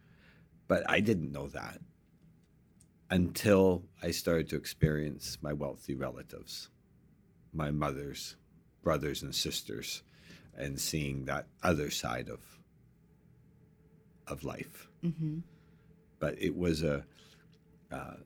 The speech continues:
Speaker 1: a unique household. My mother went to work when she was forty years old, which was quite progressive. To, what, became a waitress and got her driver's license.
Speaker 2: Mm-hmm.
Speaker 1: So we always sort of were in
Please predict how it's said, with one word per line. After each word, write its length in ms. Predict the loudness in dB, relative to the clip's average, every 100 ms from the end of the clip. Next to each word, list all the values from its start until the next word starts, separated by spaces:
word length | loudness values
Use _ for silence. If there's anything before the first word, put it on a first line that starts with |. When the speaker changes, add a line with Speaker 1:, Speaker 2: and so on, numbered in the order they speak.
| -20 -20 -20 -20 _ _ _ _ -20 _
Speaker 1:
a 80 | 8
unique 460 | 10 12 10 6
household. 560 | 2 -2 -4 -8 -12 -14 -18 -20 -6
My 100 | 2
mother 260 | 4 8 6
went 220 | 6 2
to 80 | -2
work 360 | 2 0 0
when 100 | -8
she 160 | -6 -4
was 220 | -4 -4
forty 400 | -6 2 2 4
years 340 | 0 -2 -4 -6
old, 440 | -8 -8 -10 -14 -20 _ -4
which 240 | -4 0
was 260 | -2 -2 -10 _ _ -20 _
quite 300 | 2 4 4 -2
progressive. 760 | 0 2 4 2 2 0 0 -16 _ -20 _ -20 -20 -4
To, 140 | -2 -2 -8 -6
what, 180 | -2 -2 -6 -16 _
became 240 | -4 2 4
a 40 |
waitress 480 | 4 4 2 0 0
and 200 | -2 -2
got 140 | -2 -2
her 80 | -2
driver's 440 | 0 0 -2 -6
license. 560 | -8 -10 -12 -12 -14 -14 -8
Speaker 2:
Mm-hmm. 260 | -4 0 -2 -2 -12
Speaker 1:
So 140 | -2 4
we 80 | 4
always 480 | 4 0 0 -6 -10 -20 -20 -20 -20 -20 -20 -20 -20 -2
sort 180 | 2 2
of 140 | 2
were 200 | 2 2
in 100 | 2